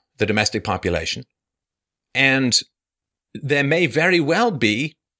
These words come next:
insurrections or rebellions or riots.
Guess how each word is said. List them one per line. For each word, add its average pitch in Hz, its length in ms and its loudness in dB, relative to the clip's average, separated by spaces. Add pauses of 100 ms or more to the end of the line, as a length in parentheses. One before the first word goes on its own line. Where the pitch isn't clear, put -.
(180)
insurrections 160 920 2
or 120 300 4
rebellions 123 840 0
or 110 180 6
riots. 123 720 -2